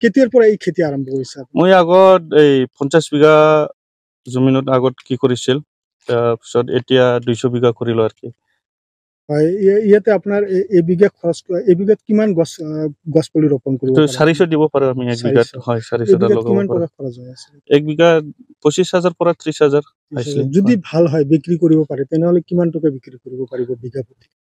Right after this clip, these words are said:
Speaker 2: বিঘা প্ৰতি এইটো এক লাখৰ ওপৰত যায়।
Speaker 1: এক লাখৰ ওপৰত।
Speaker 2: হয়।
Speaker 1: আহ, আপুনি নিশ্চয় স্বাৱলম্বী বুলি ক'ব লাগিব,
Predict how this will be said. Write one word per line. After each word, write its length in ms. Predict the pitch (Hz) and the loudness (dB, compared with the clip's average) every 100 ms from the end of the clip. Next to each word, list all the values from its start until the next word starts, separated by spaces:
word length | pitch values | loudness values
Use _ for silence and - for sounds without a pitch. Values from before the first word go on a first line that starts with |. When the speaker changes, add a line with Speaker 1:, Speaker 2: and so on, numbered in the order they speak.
| _ _ - | _ _ -2
Speaker 2:
বিঘা 240 | 127 131 151 | 2 2 2
প্ৰতি 260 | 147 147 156 | 0 -2 -2
এইটো 260 | 147 151 151 147 139 _ | -2 0 2 0 -2 _
এক 120 | 143 147 | -4 0
লাখৰ 220 | 156 156 | 0 0
ওপৰত 280 | 131 - 123 | -2 -2 -4
যায়। 160 | 120 110 _ | -4 -8 _
Speaker 1:
এক 120 | 156 143 | -14 -8
লাখৰ 280 | 151 135 139 | -6 -6 -6
ওপৰত। 300 | 131 - 131 | -6 -8 -12
Speaker 2:
হয়। 260 | 123 120 110 _ _ _ - - | -2 -2 -2 _ _ _ -20 -8
Speaker 1:
আহ, 260 | 160 175 180 | -6 -4 -2
আপুনি 280 | 226 226 | 2 2
নিশ্চয় 340 | 220 190 - 208 | 2 -2 0 -2
স্বাৱলম্বী 800 | - - - 165 190 196 190 196 190 175 - _ 170 | -2 -14 -8 0 2 2 2 -2 -2 -6 -16 _ -4
বুলি 180 | 175 165 | -2 0
ক'ব 180 | 160 143 | 0 0
লাগিব, 280 | 143 135 | -2 -2